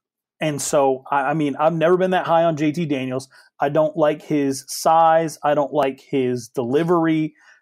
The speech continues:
Um, but the one thing that he knows how to do, and, you know, from his time in high school up through now,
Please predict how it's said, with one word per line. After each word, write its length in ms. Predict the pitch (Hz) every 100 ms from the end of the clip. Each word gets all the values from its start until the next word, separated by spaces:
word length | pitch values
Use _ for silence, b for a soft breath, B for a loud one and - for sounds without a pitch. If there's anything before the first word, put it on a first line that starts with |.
| b
Um, 440 | - 135 131 120 120
but 200 | 156 139
the 80 | 143
one 260 | 139 214
thing 180 | 220 214
that 100 | 185
he 180 | - 170
knows 360 | 151 143 151
how 140 | - 156
to 100 | 131
do, 360 | 117 143 151
and, 220 | 123 117 107 -
you 120 | 156
know, 100 | 139
from 180 | 139 131
his 220 | 143 -
time 240 | 147 135
in 60 | 123
high 200 | 151 180
school 420 | - 147 135 131 b b -
up 200 | 165 -
through 180 | 156 147
now, 440 | 127 127 139 117